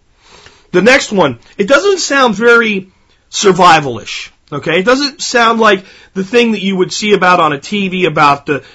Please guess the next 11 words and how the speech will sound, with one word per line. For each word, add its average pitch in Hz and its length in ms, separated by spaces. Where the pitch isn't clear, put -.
about 156 280
Armageddon 143 720
or 135 220
about, 139 400
uh, 151 260
an 160 120
end 180 240
times 156 500
thing 143 340
or 151 120
about 151 420